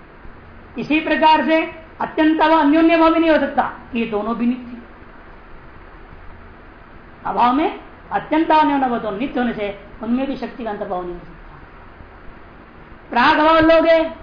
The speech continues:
अनादि है किंतु शांत। और ये कैसा है? साधि और शांत। साधि शांत है ना शक्ति,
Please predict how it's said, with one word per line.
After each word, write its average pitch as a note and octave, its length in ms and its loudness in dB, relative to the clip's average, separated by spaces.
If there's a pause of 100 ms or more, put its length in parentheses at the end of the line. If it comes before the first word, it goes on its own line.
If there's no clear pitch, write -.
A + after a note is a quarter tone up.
(1040)
अनादि C#4+ 480 2
है B3+ 360 0 (240)
किंतु G3+ 180 -12
शांत। C4 360 -12 (1600)
और A3+ 100 0
ये C#4+ 100 0
कैसा D4+ 260 2
है? - 440 2
साधि A#3+ 500 -2
और C4+ 160 2
शांत। - 360 -12 (960)
साधि G#3 360 -4
शांत A3+ 360 -8
है D3+ 140 -14
ना D4 260 -14
शक्ति, D#4 400 -12